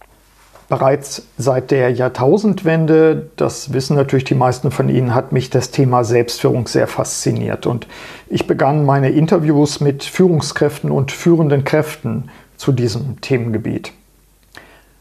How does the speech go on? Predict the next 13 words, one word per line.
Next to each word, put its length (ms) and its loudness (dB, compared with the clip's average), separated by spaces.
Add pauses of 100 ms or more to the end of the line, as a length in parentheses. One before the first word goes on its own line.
(120)
Äh, 60 -2 (280)
heute 240 2
sind 220 2
es 120 -2
in 140 0
der 140 2
Summe, 320 2
ich 160 -4
kann 180 -8
es 160 -6
nicht 180 -2
exakt 460 -4
sagen, 340 0